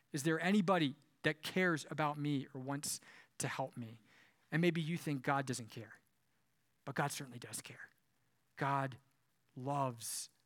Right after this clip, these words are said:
the outcasts. God is moved with compassion for the suffering. God wants to come in and provide salvation and deliverance and peace. He offers that for those who seek him. When I was reading this passage today and thinking through this message, I couldn't help but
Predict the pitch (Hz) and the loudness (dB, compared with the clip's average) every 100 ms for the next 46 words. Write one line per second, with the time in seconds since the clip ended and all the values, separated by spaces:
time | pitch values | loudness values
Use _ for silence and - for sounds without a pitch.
0 | _ _ 120 117 117 - 113 - - - | _ _ -6 -6 -6 -14 -16 -14 -14 -14
1 | _ _ _ _ - 139 139 143 165 _ | _ _ _ _ -4 0 0 -2 -6 _
2 | _ - 127 131 147 151 143 135 131 117 | _ -8 -6 -2 0 -2 -4 -6 -6 -8
3 | - 151 147 - 131 117 131 120 - 131 | -4 -4 -2 -4 -4 -6 -10 -8 -6 -6
4 | - 117 110 _ - - _ - 147 147 | -6 -16 -18 _ -20 -20 _ -2 0 0
5 | 156 - - 156 156 165 143 131 - 143 | -4 -4 -6 -2 0 0 -2 -4 -4 -2
6 | 120 143 160 - 139 147 156 156 139 131 | 2 4 2 0 0 2 0 0 -2 0
7 | 135 156 151 139 135 127 - 180 151 151 | 2 2 0 -4 -4 -8 -4 -2 -2 -2
8 | 156 165 226 - 156 117 131 123 - - | 0 0 0 0 -2 0 -2 -2 -4 -14
9 | - 170 156 185 - 170 - 180 170 - | -8 -4 -2 -2 -2 -4 -2 -2 -2 -2
10 | 180 131 - - - - 190 190 175 160 | 0 0 -4 -14 -18 2 6 8 6 4
11 | 196 196 165 - 175 175 - 151 - 156 | 4 6 4 4 4 4 2 -2 -4 -4
12 | 139 165 185 165 147 - 185 175 - 175 | 4 6 6 4 2 -2 -2 -2 -2 -2
13 | 156 170 175 175 151 147 190 180 - 175 | 0 2 2 2 0 -2 -2 -4 0 -2
14 | 208 156 | 2 -2